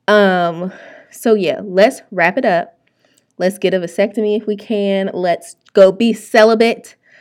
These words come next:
You know, let's devote our life to the Lord and Savior Jesus Christ. Or if that's not your way, you know, you can devote your life to another all-knowing entity. Or maybe you don't believe. Devote your life to just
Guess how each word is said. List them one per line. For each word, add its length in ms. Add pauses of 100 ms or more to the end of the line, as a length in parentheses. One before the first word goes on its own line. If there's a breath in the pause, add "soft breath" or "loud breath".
(220 soft breath)
You 80
know, 160
let's 220
devote 360
our 200
life 500
to 140
the 80
Lord 260
and 140
Savior 340
Jesus 320
Christ. 460
Or 400
if 180
that's 240
not 240
your 160
way, 400
you 100
know, 140
you 140
can 100
devote 280
your 120
life 260
to 220 (840 soft breath)
another 560
all-knowing 680
entity. 520
Or 240
maybe 280
you 100
don't 220
believe. 480
Devote 320
your 120
life 440
to 140
just 340